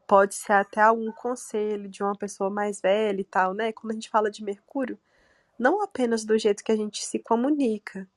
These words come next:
mas de como as comunicações chegam até a gente, né? Como elas acontecem, como elas se estabelecem.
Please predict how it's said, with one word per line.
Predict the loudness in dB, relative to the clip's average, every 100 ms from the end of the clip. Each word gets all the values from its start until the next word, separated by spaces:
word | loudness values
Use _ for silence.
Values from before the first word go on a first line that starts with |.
| _ _ _ _ _ _
mas | 2 6 6 2
de |
como | -2 -2 -2
as | -2 -4
comunicações | -4 -4 -4 -6 -6 -6 -6 -4 -4 -4
chegam | -2 0 0 -2 -2
até | -4 -4
a | -4
gente, | -2 -6 -6 -6 -4
né? | -4
Como | -4 -4
elas | 0 0 -2
acontecem, | -6 -8 2 4 4 0 -12 -16 -16
como | -10 -8
elas | -6
se | -10
estabelecem. | -12 -8 -6 -4 -2 -2 -2 -10